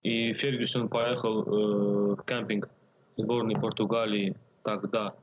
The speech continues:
Сел с ним за переговоры и сказал ему, что: «Сынок, ты сыграешь за нас ещё один год, выиграешь Лигу чемпионов и чемпионат, и я тебя не продам в Реал Мадрид. Или же ты будешь сидеть на скамейке запасных, и в следующем году тебя никто не купит».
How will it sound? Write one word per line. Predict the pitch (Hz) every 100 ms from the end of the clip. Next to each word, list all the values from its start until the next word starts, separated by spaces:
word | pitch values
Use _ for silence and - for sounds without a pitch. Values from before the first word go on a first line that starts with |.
| _ _ _ -
Сел | - - 123 117
с | - 117
ним | 110 98 -
за | 104 110
переговоры | 107 104 110 117 113
и | 101
сказал | - 110 110 107
ему, | 107
что: | - 104
«Сынок, | - 113 107 - - _ _ _ _ _ _ _ -
ты | -
сыграешь | - 110 117 107
за | 110
нас | 110 104
ещё | 104 110
один | 107 107 104
год, | 107 - - _ _ _ -
выиграешь | 113 104 101 -
Лигу | 107 107
чемпионов | - 104 113 107 98 -
и | -
чемпионат, | 107 101 104 120 185 - - _ _ _ - - _ _ _ _ _ -
и | 107
я | 110
тебя | 104 110 110
не | 107
продам | 113 107 113 101
в |
Реал | 104 101 98
Мадрид. | 101 98 98 - - - _
Или | 139 135
же | 127
ты | 127 127
будешь | 123 110
сидеть | - 117 113
на | 107
скамейке | - 110 113 - 104
запасных, | 107 107 98 165 175 - - -
и |
в | -
следующем | 127 123 - 117
году | 117 185
тебя | - 127
никто | 127 175 - 151
не | 139
купит». | 131 127 -